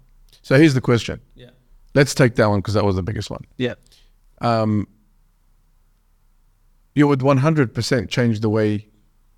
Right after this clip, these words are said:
Speaker 1: you do your next shipment in from wherever you do it, wouldn't
Speaker 2: Yeah.
Speaker 1: you? Learning from that
Speaker 2: I'm not
Speaker 1: sixty
Speaker 2: doing it
Speaker 1: cent.
Speaker 2: anymore, but yeah.
Speaker 1: But if you ever do,
Speaker 2: Yeah.
Speaker 1: If you ever do, you've learned from that.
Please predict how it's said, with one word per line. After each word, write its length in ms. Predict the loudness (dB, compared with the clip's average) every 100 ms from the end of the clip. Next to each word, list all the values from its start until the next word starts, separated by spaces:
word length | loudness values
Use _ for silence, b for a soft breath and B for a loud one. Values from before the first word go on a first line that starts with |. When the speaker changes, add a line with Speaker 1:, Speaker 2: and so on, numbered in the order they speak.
| _ -4
Speaker 1:
you 140 | -2
do 160 | 2 2
your 180 | 4
next 380 | 2 0 -2 -16 _ _ _ _ _ _ _ -12
shipment 440 | -6 -4 -2 -4 -4 -2
in 220 | 0 0
from 380 | 0 0 -2 -4 -2
wherever 360 | 0 0 -2 -6 _ _ _ _ _ _
you 100 | -4
do 140 | -2 -4
it, 60 | -8 _ _
wouldn't 200 | 0 2
Speaker 2:
Yeah. 60 | 2
Speaker 1:
you? 40 | -2 -12 0 2
Learning 260 | 4 2
from 200 | 0 0
that 140 | 0 -4
Speaker 2:
I'm 840 | _ _ -20 _ _ _ -12 -10
not 100 | -8
Speaker 1:
sixty 160 | -4 -2
Speaker 2:
doing 60 |
it 100 | -2
Speaker 1:
cent. 60 | -4
Speaker 2:
anymore, 380 | -10 -20 -20 -20 -20
but 140 | -20
yeah. 100 | -2
Speaker 1:
But 120 | 0
if 120 | 2 4
you 120 | 4
ever 140 | 4
do, 180 | 0 -6 -8
Speaker 2:
Yeah. 160 | -12 -14 b b b
Speaker 1:
If 160 | -4 2
you 100 | 2
ever 120 | 4 2
do, 180 | 0
you've 320 | 2 2 2 2
learned 240 | 0 0
from 160 | -4
that. 140 | -4